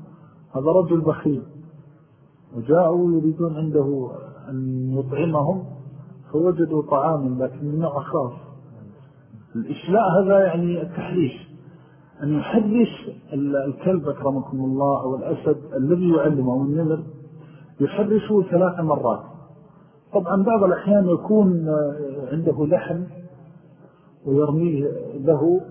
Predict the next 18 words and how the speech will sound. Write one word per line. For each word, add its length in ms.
فيدعوه 840
أن 160
يذهب 360
ويأتي 380
باللحمة، 460
أو 300
يرى 380
مثلًا 560
يرمي 440
له 220
دجاجة 760
تفر 400
فيحرشه 1120
بها 320
ويكون 340
ساكن 440
ينتظر 480
أمره 300